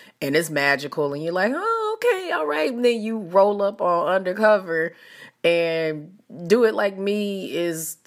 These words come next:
good or whatever, but the, the, that doggone second track, Undercover, come on,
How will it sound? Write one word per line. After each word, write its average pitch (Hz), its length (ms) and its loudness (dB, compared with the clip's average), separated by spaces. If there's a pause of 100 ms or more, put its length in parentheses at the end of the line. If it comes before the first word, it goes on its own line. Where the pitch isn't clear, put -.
(240)
good 160 420 2
or 147 140 -4
whatever, 147 420 0
but 151 220 -4
the, - 240 -12
the, 165 260 -4 (180)
that 170 480 0
doggone 175 500 0
second 180 420 -2
track, 185 480 0
Undercover, 185 680 0
come 175 280 -2
on, 151 340 -2